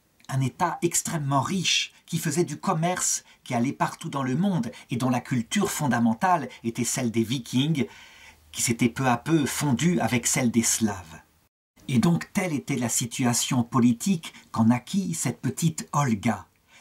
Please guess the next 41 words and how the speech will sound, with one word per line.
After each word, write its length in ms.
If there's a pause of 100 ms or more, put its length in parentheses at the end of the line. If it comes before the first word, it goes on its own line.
vers 220
neuf 200
cent 240
cinq 440
après 320
Jésus-Christ, 720
donc 380 (420)
dans 180
un 60
milieu 360
tout 200
à 80
fait 180
païen. 420 (420)
Mais 280 (200)
c'était 200
une 220
fille 520 (100)
d'un 180
fort 360
caractère 680
qui, 340 (260)
je 100
dirais, 280
dans 160
son 200
enfance, 520
joua 340
avec 280
ses 160
petits 260
frères, 440 (200)
ses 180
petites 320
sœurs, 380 (640)
et 100
développa 720
une 160
telle 220
force 600
que, 220